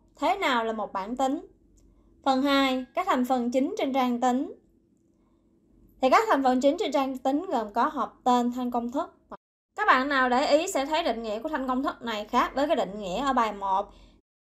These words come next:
Ở bài một, người ta đã nói rõ thanh công thức là gì rồi, nên qua tới bài hai chỉ nói về chức năng chung của thanh công thức.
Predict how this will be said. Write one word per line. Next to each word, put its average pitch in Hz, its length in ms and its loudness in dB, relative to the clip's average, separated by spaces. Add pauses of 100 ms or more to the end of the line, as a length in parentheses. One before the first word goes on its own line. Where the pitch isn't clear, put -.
(180)
Ở 320 220 -4
bài 285 240 4
một, 247 460 0
người 247 140 -2
ta 285 140 0
đã 277 120 0
nói 311 220 2
rõ 269 460 2
thanh 294 200 -2
công 269 180 -2
thức - 180 -6
là 226 80 0
gì 220 300 -2
rồi, 214 280 -2
nên 269 220 0
qua 294 160 4
tới 302 160 2
bài 254 200 2
hai 254 480 0
chỉ 226 120 -2
nói 294 300 0
về 233 220 0
chức - 100 -4 (120)
năng 254 320 -2
chung 247 280 2
của 254 80 -4
thanh 254 180 -4
công 240 180 -4
thức. 330 220 0